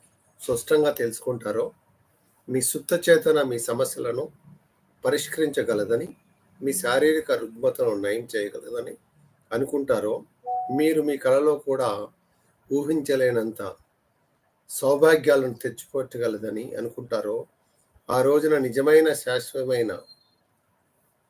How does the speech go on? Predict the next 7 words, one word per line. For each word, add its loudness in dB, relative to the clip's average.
ఆనందం -2
మీ -2
జీవితంలోకి -4
వస్తుంది. -10
మీరు 8
కలల 8
కన్నా 4